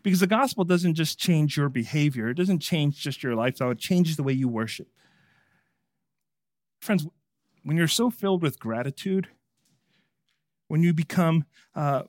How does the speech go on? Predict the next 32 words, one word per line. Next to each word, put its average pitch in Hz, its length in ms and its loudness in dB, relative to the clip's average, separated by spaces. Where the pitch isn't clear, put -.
so 202 300 4
filled 196 640 0
with 151 300 0
the 143 80 -4
grace 180 440 4
of 135 260 -4
God 143 360 4
and 143 180 -4
you 147 120 -2
live 156 240 0
in 151 120 -4
thanksgiving 139 720 -2
to 135 140 -8
him, 131 240 -2
you 127 80 0
start - 300 -6
becoming 147 360 -2
radically 131 460 -2
concerned 123 480 -6
with 110 160 -12
what 123 220 -4
pleases 127 340 -8
God 120 260 -4
and 117 100 -2
not 123 200 -4
what 110 160 -10
you 123 100 -6
can 117 160 -6
profit 113 380 -8
out 113 140 -6
of 107 40 -8
worship. 104 360 -14